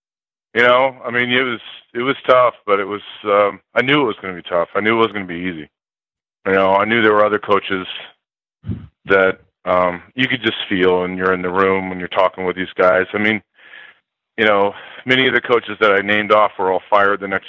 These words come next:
year, the year after. Um, I can go on and on as far as some of the coaches that you just, you know, just, are they honest? Are they truthful? Are they, you know,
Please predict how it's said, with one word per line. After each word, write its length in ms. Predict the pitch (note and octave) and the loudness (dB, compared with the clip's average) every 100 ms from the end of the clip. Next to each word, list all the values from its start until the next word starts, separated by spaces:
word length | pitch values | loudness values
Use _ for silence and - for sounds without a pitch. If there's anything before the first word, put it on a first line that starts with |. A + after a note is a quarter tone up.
| - | -6
year, 140 | G2 G2 | -2 0
the 80 | F#2+ | -2
year 240 | F#2 F#2 F#2 | -4 0 2
after. 560 | F#2+ - G2 F#2+ F#2 - _ _ _ _ _ _ _ _ - | 2 0 0 0 0 -6 _ _ _ _ _ _ _ _ -6
Um, 420 | F2 F2+ F2 F2+ - _ - | -2 0 0 -4 -18 _ -16
I 60 | |
can 140 | F#2 F#2+ | -10 0
go 160 | F#2 F#2 | 2 4
on 180 | F#2 | 2
and 80 | F2+ | 2
on 220 | F#2 F#2 F2 | 2 2 -2
as 60 | - | -6
far 140 | F#2+ F2+ | -2 -2
as 60 | - | -2
some 160 | F#2+ F2+ | -4 -4
of 60 | |
the 80 | - | 0
coaches 300 | F#2+ - F#2 | -2 -2 -4
that 120 | F#2+ F#2 | -4 -4
you 120 | F#2 | -6
just, 240 | G2+ - - - _ _ - | -6 -8 -20 -20 _ _ 0
you 60 | E3+ | 0
know, 120 | D#3 _ _ - - - - _ | 0 _ _ -20 -20 -20 -20 _
just, 140 | D#3 - _ _ - | -8 -8 _ _ 0
are 120 | B2+ | 2
they 100 | C3+ B2+ | 4 4
honest? 380 | C#3 C#3 E2+ - | 4 2 -2 -6
Are 100 | G2 | -4
they 100 | G#2 | -4
truthful? 540 | - B2+ - F#2 D#2+ _ _ - | -4 -8 -6 -10 -10 _ _ -8
Are 140 | G2 A2 | 0 2
they, 220 | A2+ G#2+ _ | 2 -2 _
you 100 | A2 | -2
know, 200 | G#2 G#2 | 0 0